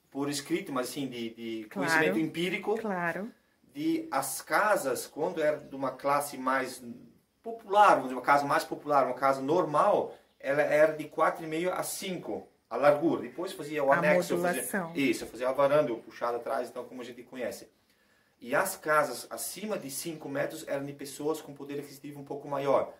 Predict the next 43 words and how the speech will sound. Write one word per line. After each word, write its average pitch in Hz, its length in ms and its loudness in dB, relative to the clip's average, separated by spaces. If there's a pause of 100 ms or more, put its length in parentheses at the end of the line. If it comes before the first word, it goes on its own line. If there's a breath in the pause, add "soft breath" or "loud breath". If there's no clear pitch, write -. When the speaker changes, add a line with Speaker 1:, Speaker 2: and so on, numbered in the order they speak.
(280 loud breath)
Speaker 1:
Porque 131 500 -8 (580)
já 127 200 -4
a, 131 220 4
a 117 280 0
próprio 147 320 0
barote 131 640 4 (100)
tinha 123 140 -14
que 120 60 -18
ser 127 100 -10
um 123 60 -6
barote, 123 320 2
às 113 40 -8
vezes, 117 140 -6
mais 117 160 0
reforçado. 151 720 0
Speaker 2:
E 214 40 6
era 180 280 6
mais 180 200 2
raro, 254 400 4
né? 180 140 -2
Speaker 1:
Mais 135 280 2
raro. 147 440 4
Então, 143 160 0
assim, 143 380 -4 (360 soft breath)
é, 131 840 6
se, - 180 -8
os, 139 300 -6
se 139 320 -6
casas 156 580 0
de, - 140 -12
de 247 260 -14
pessoas 147 420 -6
ma-, 139 240 0
com 139 120 -14
poder 143 220 -6
aquisitivo 139 300 -12
maior 139 200 0
faziam 147 260 -8
casas 143 320 -2
mais 147 240 0
largas, 139 300 2
de - 60 -14
seis, 143 540 -4